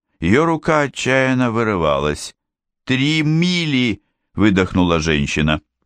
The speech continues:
Я отпустил ее. Женщина отшатнулась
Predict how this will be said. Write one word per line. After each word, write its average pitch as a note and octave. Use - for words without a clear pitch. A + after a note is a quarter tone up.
Я D3+
отпустил E2+
ее. D2
Женщина A2+
отшатнулась F#2